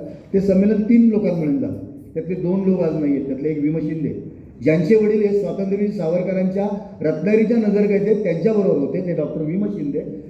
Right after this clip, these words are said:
हे रत्नागिरीतल्या अवघ्या बऱ्याच कुटुंबांचे फॅमिली डॉक्टर होते. आमच्याकडे कोकणात होळी हा एक मोठा प्रकार असतो. आम्ही पालखी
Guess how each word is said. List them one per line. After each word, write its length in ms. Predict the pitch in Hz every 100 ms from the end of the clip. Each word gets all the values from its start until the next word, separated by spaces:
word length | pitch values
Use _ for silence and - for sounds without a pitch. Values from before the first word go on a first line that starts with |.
| -
हे 80 | 165
रत्नागिरीतल्या 960 | 143 - 202 190 185 160 143 - - - - - -
अवघ्या 600 | 143 156 185 214 - -
बऱ्याच 300 | 156 185 226
कुटुंबांचे 720 | 190 175 175 160 151 156 233 - - - -
फॅमिली 220 | 151 185
डॉक्टर 260 | 160 - -
होते. 200 | - - - - - _ _ - - - 143
आमच्याकडे 300 | 175 220 247
कोकणात 380 | 240 190 214 233
होळी 600 | 156 165 233 254 254 254
हा 100 | 254
एक 100 | 196
मोठा 260 | 190 170 196
प्रकार 300 | 196 180 165
असतो. 220 | 143 -
आम्ही 160 | 143 156
पालखी 320 | 151 147 202